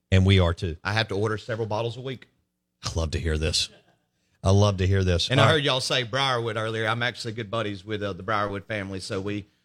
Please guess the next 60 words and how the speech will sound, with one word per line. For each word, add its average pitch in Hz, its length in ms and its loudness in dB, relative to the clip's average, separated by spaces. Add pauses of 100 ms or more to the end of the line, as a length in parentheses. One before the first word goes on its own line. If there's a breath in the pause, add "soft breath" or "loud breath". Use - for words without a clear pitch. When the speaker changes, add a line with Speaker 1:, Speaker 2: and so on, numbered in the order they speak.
Speaker 2:
we 131 100 -4
try 135 160 -2
to 117 100 -2
go 131 120 -2
to 123 100 -2
them 127 220 -4
a 123 40 -4
little 123 160 -6
bit 120 140 -2
every 113 180 -2
now 113 180 -2
and 110 100 -2
then. 113 320 -6
Speaker 1:
Yeah. 120 480 0
Speaker 2:
Yep. 120 260 -2 (240)
Do 127 100 -2
a - 20 4
little 104 40 6
Speaker 1:
Nathan 123 260 8
and 127 80 6
Speaker 2:
business. 110 180 4
Speaker 1:
Leslie. 104 500 4
Speaker 2:
Love 107 200 -2
'em. 101 80 -8 (220)
Great 110 100 6
Speaker 1:
They're, 107 80 6
Speaker 2:
guys. 101 380 -4
Speaker 1:
they're 113 120 4
Speaker 2:
Great - 100 -2
Speaker 1:
partners 113 360 4
Speaker 2:
people. 110 80 4
Speaker 1:
on 98 60 2
the 92 60 2
show. 104 320 2
They're 110 160 4
getting 117 220 0
ready 104 200 4
for 98 180 -2
Sante 104 460 2
South 95 440 2 (640)
tomorrow 98 680 2
Speaker 2:
Yeah. 147 200 0 (360)
Speaker 1:
at 98 180 6
Saint 101 260 4
Andrews, 87 540 0 (520)
uh, 92 220 4
which 98 240 0
is 95 140 2
the 101 80 2
big 92 300 4 (420)
Speaker 2:
They're 101 120 2
Speaker 1:
wine 104 280 4
Speaker 2:
huge. 95 220 -4
Speaker 1:
take. 107 160 2
Speaker 2:
Yeah. 107 140 2
Speaker 1:
It's 92 160 -2
huge, 95 440 4
as 87 180 4
you 95 140 -2
know. 87 280 0